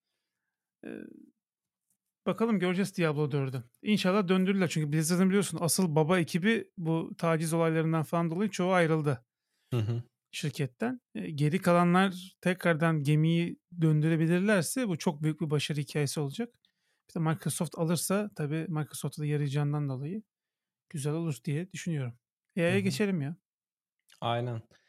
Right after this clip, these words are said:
Speaker 2: Orada da bayağı gelişmeler devam ediyor. Ya ben, e, beklemiyordum açıkçası yani böyle bir, bu tarz şeylerde mesela işte ne bileyim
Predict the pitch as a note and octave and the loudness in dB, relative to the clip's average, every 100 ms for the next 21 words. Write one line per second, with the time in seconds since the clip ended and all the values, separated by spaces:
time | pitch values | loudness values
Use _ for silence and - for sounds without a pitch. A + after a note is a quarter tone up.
0 | _ - A#2 A#2+ D3 F3+ - F3 C#3+ A2+ | _ -4 -2 0 0 0 4 4 4 -2
1 | A#2 - B2+ B2 C3+ - A#2+ A#2 A#2+ A#2 | -6 -6 -4 -4 -6 -8 -2 0 0 0
2 | C#3+ A#2 A2+ B2+ D#3 D3+ D3+ _ _ _ | 0 0 4 4 4 0 -6 _ _ _
3 | _ - A2+ A2 A2 G#2+ A#2+ - _ B2+ | _ 0 2 2 2 0 -4 -10 _ -2
4 | A#2 - G#3+ A#3+ C3+ A2 G#2 B2+ - A2 | -2 2 2 4 2 0 -4 -6 -8 -8
5 | - A2 A2+ B2 B2 C3 C3 C3 - D3+ | -4 -2 -2 -2 -4 -2 0 -2 -4 -14
6 | - _ - B2+ - C3 C#3+ - - - | -20 _ -16 -16 -14 -2 -2 -2 -12 -6
7 | C#3 B2 B2 C3+ C#3+ A#2+ A#2+ A#2 A2+ - | -2 2 2 0 -4 -6 -6 -6 -6 -6
8 | B2 B2 B2 A#2 A2 | -4 -4 -4 -6 -8